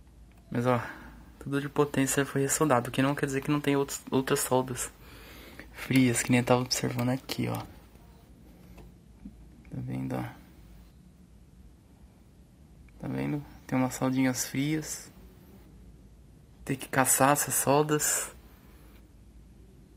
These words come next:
Flyback. Parece que não foi ressoldado não. Inclusive aqui, ó.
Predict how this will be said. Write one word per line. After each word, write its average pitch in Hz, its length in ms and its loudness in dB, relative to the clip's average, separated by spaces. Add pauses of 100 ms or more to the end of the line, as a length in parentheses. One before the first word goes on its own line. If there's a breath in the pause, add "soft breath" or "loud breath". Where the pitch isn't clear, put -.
(180)
Flyback. 139 1000 2 (1500)
Parece 196 260 2
que 180 120 2
não 190 160 4
foi 202 160 2
ressoldado 185 580 4
não. 135 320 6
Inclusive 143 500 -4
aqui, 147 360 -2
ó. 151 120 0